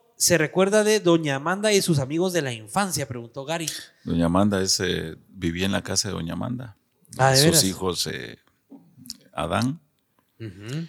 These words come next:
Speaker 2: Ay, del mediano no me acuerdo. Adán jugó conmigo en las, en un equipo que se llamaban Águilas Negras de fútbol cinco ahí en el barrio San Antonio. Era
Speaker 1: Águilas
Speaker 2: uno de los me-,
Speaker 1: Negras.
Speaker 2: Águilas Negras.
Speaker 1: Sí.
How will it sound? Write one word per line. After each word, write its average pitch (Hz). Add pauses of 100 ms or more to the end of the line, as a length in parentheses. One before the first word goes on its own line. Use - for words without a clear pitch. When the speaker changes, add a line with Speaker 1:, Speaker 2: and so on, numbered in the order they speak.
(360)
Speaker 2:
Ay, 80
del 95
mediano 85
no 90
me 87
acuerdo. 95 (120)
Adán 90
jugó 95
conmigo 92
en 85
las, - (260)
en 95
un 90
equipo 92
que 85
se 85
llamaban 87
Águilas 87
Negras 90
de 82
fútbol 92
cinco 92
ahí 90
en 87
el 85
barrio 85
San 85
Antonio. 98 (100)
Era 143
Speaker 1:
Águilas 160
Speaker 2:
uno 95
de -
los 90
me-, 80
Speaker 1:
Negras. -
Speaker 2:
Águilas 90
Negras. 92
Speaker 1:
Sí. 135